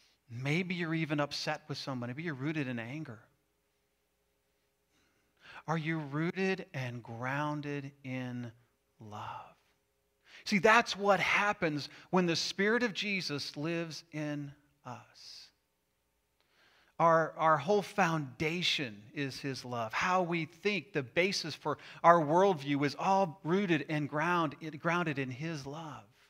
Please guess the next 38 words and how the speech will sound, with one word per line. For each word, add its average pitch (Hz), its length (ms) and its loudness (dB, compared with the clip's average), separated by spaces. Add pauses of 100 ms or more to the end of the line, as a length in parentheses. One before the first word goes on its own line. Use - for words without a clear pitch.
(1300)
This 156 220 -4
is 160 120 -6
what 165 280 0
Paul 160 380 0
is 143 240 -6
praying 175 440 -6
for 135 220 -4
us. 120 120 -4
And 156 120 0
here's 185 200 4
the 185 80 0
reason 165 400 -2
why 110 200 -4
he 113 80 -8
wants 127 240 -4
that 113 140 -2
to 110 80 -6
happen. 117 440 -4 (1500)
Verse 135 200 -2
eighteen, 139 480 0 (280)
"That 151 160 4
we 180 180 4
may 180 200 8
have 156 260 6
strength," 175 560 2
to 127 80 -8
get 151 180 -4
this, 160 160 -2
"to - 140 -6
comprehend 175 880 2
with 139 180 0
all 175 260 8
the 202 120 4
saints 135 560 0
what 143 240 0
is - 140 -8
the 117 120 -6
breadth 147 540 4